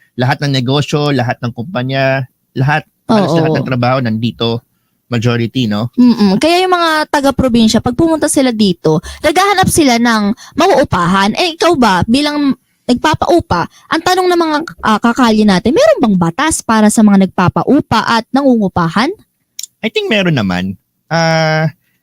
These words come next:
Speaker 1: meron tayong pa-, rental law.
Speaker 2: Oo, may, eto actually, meron tayong Republic Act, R A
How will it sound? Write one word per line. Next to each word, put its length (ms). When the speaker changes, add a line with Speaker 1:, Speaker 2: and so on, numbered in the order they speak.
Speaker 1:
meron 320
tayong 640
pa-, 180
rental 460
law. 200
Speaker 2:
Oo, 320
may, 80
eto 240
actually, 480
meron 320
tayong 400
Republic 640
Act, 240
R 160
A 140